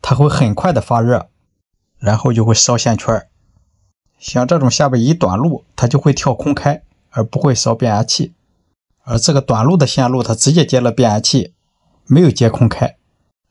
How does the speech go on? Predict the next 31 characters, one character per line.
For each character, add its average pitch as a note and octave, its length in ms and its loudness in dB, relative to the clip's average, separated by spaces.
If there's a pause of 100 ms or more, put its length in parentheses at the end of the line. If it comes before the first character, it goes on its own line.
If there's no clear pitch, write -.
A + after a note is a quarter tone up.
所 - 260 -6
以 B2+ 120 2
总 A2+ 200 -2
是 D3 140 0
烧 C3 200 0
变 A#2 180 -2
压 G#2+ 100 -2
器。 - 300 -4 (680)
好 - 200 -10
了， G#2 240 -2 (260)
这 B2+ 140 0
样 A#2 140 2
我 G#2 80 -2
就 A2 120 0
完 G#2 160 2
成 A2+ 160 -4
了 A2 80 -2
这 - 80 -6
个 A#2 80 -2
小 F#2+ 220 -2
故 C3+ 160 -2
障 A2+ 120 0
的 A2+ 80 0
检 A2 220 -4
修。 - 300 -2 (800)
感 G2+ 180 -2
谢 A2 200 0
您 G#2 200 0
的 A2 80 2
观 A#2+ 220 -2
看， - 320 -4